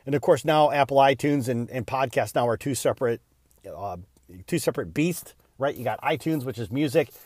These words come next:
You got Apple Podcasts, which is just purely podcast. And in this article, it talked about three key changes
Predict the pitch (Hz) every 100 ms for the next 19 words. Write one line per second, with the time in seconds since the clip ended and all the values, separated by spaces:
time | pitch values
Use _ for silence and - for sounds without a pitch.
0 | - 120 117 107 107 - 131 123 131 120
1 | 117 - 98 113 - 101 92 110 107 98
2 | 107 98 - - - _ - _ 151 139
3 | 139 135 - 175 233 262 - 175 160 135
4 | 120 117 165 160 151 113 - 151 202 196
5 | - 175 - 143 127 98 87